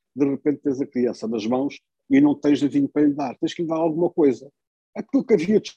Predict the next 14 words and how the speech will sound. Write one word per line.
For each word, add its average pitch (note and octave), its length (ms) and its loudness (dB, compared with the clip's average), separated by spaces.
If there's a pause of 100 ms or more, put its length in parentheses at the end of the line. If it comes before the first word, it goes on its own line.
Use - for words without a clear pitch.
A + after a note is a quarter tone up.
disponível, F#3+ 760 -2 (260)
que - 140 -20
podia F3+ 400 2 (340)
funcionar, F#3 800 0 (300)
era G3 160 -2
o F#3 80 -6
Silas. F3 640 0 (500)
Então, A2 220 -4
o B2+ 320 -4
Silas, D#3+ 400 4 (420)
com C#3+ 160 4
todos D#3+ 360 4
os C#3+ 100 -4
problemas, D3 760 0